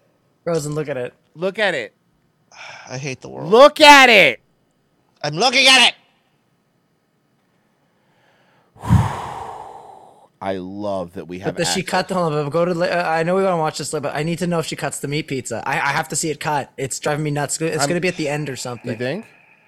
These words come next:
Speaker 1: It's gotta be. Oh, God! Oh, we've seen this tablescape.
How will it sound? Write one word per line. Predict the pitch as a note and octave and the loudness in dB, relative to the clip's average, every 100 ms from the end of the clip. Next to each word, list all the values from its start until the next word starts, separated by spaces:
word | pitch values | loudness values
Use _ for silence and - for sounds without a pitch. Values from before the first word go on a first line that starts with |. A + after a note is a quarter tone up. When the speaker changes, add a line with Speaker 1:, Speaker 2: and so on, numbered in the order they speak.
| _ _ _ _ _ _ _ _ _ _ | _ _ _ _ _ _ _ _ _ _
Speaker 1:
It's | - | -8
gotta | - E3+ E3 | -2 0 0
be. | A#2+ G#2+ A2 _ _ _ _ _ _ _ _ _ _ _ _ - | -4 -8 -10 _ _ _ _ _ _ _ _ _ _ _ _ -2
Oh, | F#3+ A3 F#3+ E3 | 2 4 2 2
God! | D#3+ D#3 | 0 0
Oh, | E3 | 2
we've | F#3 - | 0 -2
seen | A3+ | -4
this | G3 - | -4 -6
tablescape. | B2+ A2+ A2 A#2 G2+ | -6 -6 -8 -8 -8